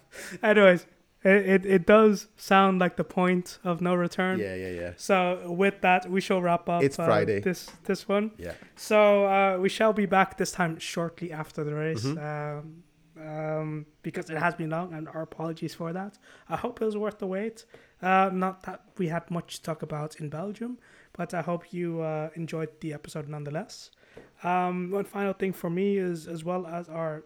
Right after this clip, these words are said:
Speaker 1: social media, you can actually also send us voice messages via, um, Anchor.
Speaker 2: Oh.
Speaker 1: So wherever you listen to the, this podcast from, uh, be that Spotify or other platforms,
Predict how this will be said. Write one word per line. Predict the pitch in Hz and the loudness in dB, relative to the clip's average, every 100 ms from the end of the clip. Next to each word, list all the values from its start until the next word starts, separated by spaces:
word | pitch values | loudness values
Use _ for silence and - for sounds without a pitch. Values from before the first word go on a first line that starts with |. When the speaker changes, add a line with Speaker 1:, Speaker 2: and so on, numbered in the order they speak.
| _ - | _ -14
Speaker 1:
social | 175 165 156 | -10 -10 -10
media, | 165 175 180 - _ _ | -8 -6 -8 -10 _ _
you | 190 | -4
can | 196 | -2
actually | 202 - 196 190 | -2 -6 -6 -6
also | 180 175 | -6 -8
send | 190 170 | -8 -6
us | 156 - 156 | -8 -10 -14
voice | 165 220 - | -12 -10 -10
messages | 160 151 131 139 - _ 156 | -12 -12 -12 -14 -16 _ -16
via, | 151 156 151 151 147 151 - - _ _ _ 156 | -6 -4 -2 -4 -6 -10 -18 -20 _ _ _ -6
um, | 156 147 143 143 - _ - _ | -4 -4 -8 -12 -18 _ -20 _
Anchor. | 190 202 151 127 _ _ _ 90 | -6 -4 -8 -14 _ _ _ -8
Speaker 2:
Oh. | 139 | -8
Speaker 1:
So | - 185 185 175 | -4 0 0 -2
wherever | 185 202 208 226 247 | 0 0 0 0 -2
you | 208 208 | -2 -2
listen | 208 - 202 185 180 _ _ _ | -2 -4 -4 -4 -8 _ _ _
to | 156 | -18
the, | 147 156 156 | -6 -4 -4
this | 143 | -6
podcast | - 160 - 147 - | -10 -12 -12 -14 -14
from, | - 151 175 214 _ _ - | -16 -10 -10 -10 _ _ -14
uh, | 151 143 | -10 -8
be | 135 147 | -8 -12
that | 135 135 | -12 -14
Spotify | - - 185 - - 165 165 156 | -10 -8 -8 -12 -14 -12 -10 -12
or | 160 156 - - | -14 -14 -16 -18
other | 185 180 175 _ _ | -10 -10 -10 _ _
platforms, | - 180 - 175 175 170 175 _ - | -8 -8 -6 -8 -6 -10 -16 _ -20